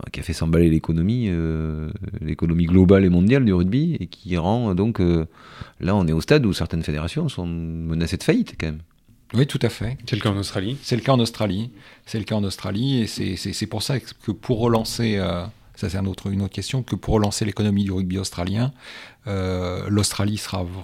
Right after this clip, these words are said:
Speaker 2: candidate à, à l'organisation de la Coupe du Monde qui, euh, qui suivra celle, c-, la Coupe du Monde en France, et qu'on sent bien aujourd'hui qu'il y a un consensus qui se dégage p-, pour sauver la fédération australienne.
Speaker 1: On sait
Speaker 2: Parce que
Speaker 1: déjà
Speaker 2: ce qui
Speaker 1: où
Speaker 2: est
Speaker 1: se dé-, où se déroulera la Coupe du Monde, euh,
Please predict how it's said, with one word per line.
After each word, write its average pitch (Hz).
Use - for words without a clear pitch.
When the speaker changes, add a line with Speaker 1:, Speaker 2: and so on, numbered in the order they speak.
Speaker 2:
candidate 101
à, 95
à 95
l'organisation 95
de 104
la 87
Coupe 101
du 98
Monde 107
qui, 92
euh, 85
qui -
suivra 117
celle, 104
c-, -
la 107
Coupe 110
du 104
Monde 98
en 90
France, 123
et 95
qu'on 104
sent 107
bien 107
aujourd'hui 107
qu'il -
y -
a 87
un -
consensus 120
qui 107
se 104
dégage 117
p-, -
pour 117
sauver 123
la 113
fédération 107
australienne. 156
Speaker 1:
On 87
sait -
Speaker 2:
Parce 135
que 101
Speaker 1:
déjà 127
Speaker 2:
ce 123
qui 113
Speaker 1:
où -
Speaker 2:
est 90
Speaker 1:
se 107
dé-, 101
où 104
se 104
déroulera 101
la 101
Coupe 92
du 98
Monde, 110
euh, 87